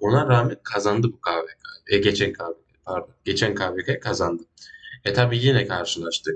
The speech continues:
Artık, e, artık rövanş mı alacak yoksa biz yine mi kazanacağız falan filan. E, aynen. Ve arkadaşlar, e,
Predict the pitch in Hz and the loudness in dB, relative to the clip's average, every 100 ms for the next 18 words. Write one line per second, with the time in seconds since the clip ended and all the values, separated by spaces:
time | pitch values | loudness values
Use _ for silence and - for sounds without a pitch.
0 | - 98 101 - - - 95 92 90 95 | -2 -2 -2 -6 -8 -2 2 2 2 0
1 | - - - 98 104 120 123 127 123 120 | -2 -4 0 2 4 2 4 4 4 4
2 | 120 120 - - 87 101 101 98 110 120 | 0 -4 -8 -8 -6 -2 -2 0 4 4
3 | 123 113 110 113 107 104 - 101 95 - | 4 2 2 2 2 0 0 -2 -2 -4
4 | - 165 - - - - _ _ - 98 | -2 -2 -2 -14 -20 -20 _ _ 0 2
5 | 95 92 95 95 120 107 85 - _ _ | 4 4 2 0 0 0 -4 -10 _ _
6 | _ _ _ _ - 101 95 135 143 - | _ _ _ _ -6 0 4 4 2 -2
7 | 98 101 101 101 127 123 _ _ _ - | -2 2 2 2 -2 -2 _ _ _ 0
8 | 98 95 95 | 4 4 4